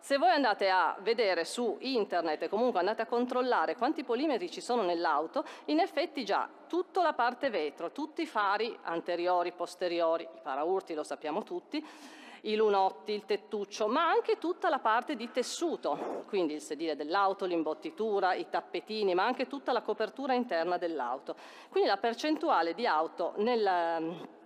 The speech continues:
nel, di, di plastica nell'auto sta aumentando sempre di più. E in ultimo, l'ultimo oggetto che invece non so se quanti classificherebbero come plastica, vabbè,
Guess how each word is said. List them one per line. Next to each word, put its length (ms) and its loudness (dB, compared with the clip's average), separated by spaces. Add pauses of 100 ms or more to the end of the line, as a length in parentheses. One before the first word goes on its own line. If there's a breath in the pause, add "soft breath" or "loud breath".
(440)
nel, 340 2
di, 160 0
di 140 -6
plastica 480 0
nell'auto 500 2
sta 300 2
aumentando 720 2
sempre 400 -4
di 120 -10
più. 200 -14 (680 loud breath)
E 240 -2
in 260 4
ultimo, 360 0
l'ultimo 400 0
oggetto 480 0
che 100 -6
invece 460 -2
non 180 2
so 200 0
se 140 -4
quanti 380 0
classificherebbero 920 -2
come 220 2
plastica, 520 2
vabbè, 280 0